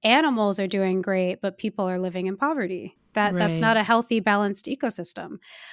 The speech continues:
Speaker 1: Um, so the idea is to make sure that animals are doing as well as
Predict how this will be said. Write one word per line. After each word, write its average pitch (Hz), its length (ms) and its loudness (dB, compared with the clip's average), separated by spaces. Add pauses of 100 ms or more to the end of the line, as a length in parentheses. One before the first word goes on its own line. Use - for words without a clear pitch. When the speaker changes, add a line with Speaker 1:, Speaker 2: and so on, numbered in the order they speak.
(140)
Speaker 1:
Um, 190 360 0
so 214 300 4
the 202 160 0
idea 240 400 4
is 208 240 -4
to 220 100 -2
make 202 220 0
sure 208 260 0
that 196 200 -2
animals 220 460 -2
are 208 60 -4
doing 202 360 -4
as 185 200 -6
well 180 380 -2
as 277 220 -4